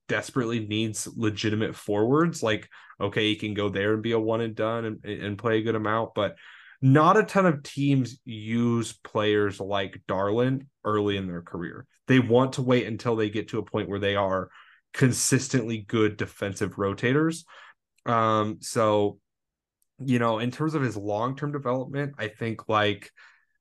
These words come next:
uh, you know, Arkansas is another place that would have been good for him. Uh, there's probably a couple S E C schools. Um, you know, I, I, I think, like, Oregon could have been an okay spot. Um, but I'm struggling to, like,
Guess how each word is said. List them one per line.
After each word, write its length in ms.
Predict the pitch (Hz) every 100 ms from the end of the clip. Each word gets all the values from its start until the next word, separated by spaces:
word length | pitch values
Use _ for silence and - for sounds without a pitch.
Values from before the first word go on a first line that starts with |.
| -
uh, 320 | 104 101 101 -
you 120 | 107
know, 100 | 95
Arkansas 400 | 107 117 110 113
is 80 | 107
another 200 | 107 107
place 240 | 110 101
that 100 | -
would 120 | 104
have 60 | 98
been 140 | 101
good 220 | 98 101
for 100 | -
him. 520 | 101 101 101 98 95 - -
Uh, 460 | 92 95 95 95 - - 123
there's 160 | 117
probably 240 | - 131 113
a 40 |
couple 260 | 117 107 101
S 120 | 95
E 60 | 107
C 220 | - 101
schools. 580 | - 104 95 95 92 - - - _ _
Um, 760 | 107 104 101 95 95 92 92 - _ _ _ _ -
you 100 | 104
know, 100 | 101
I, 240 | 98 - - - -
I, 100 | 104 -
I 40 | 104
think, 260 | 123 117
like, 180 | 113 110 -
Oregon 560 | 104 110 127 143 139 _
could 120 | - 131
have 60 |
been 100 | 135
an 140 | 135 127
okay 280 | 131 139
spot. 560 | 135 - 120 139 143 139 _ -
Um, 540 | 110 107 107 104 104 -
but 100 | 120
I'm 80 | 113
struggling 380 | 113 160 151 135
to, 60 | 113
like, 160 | 107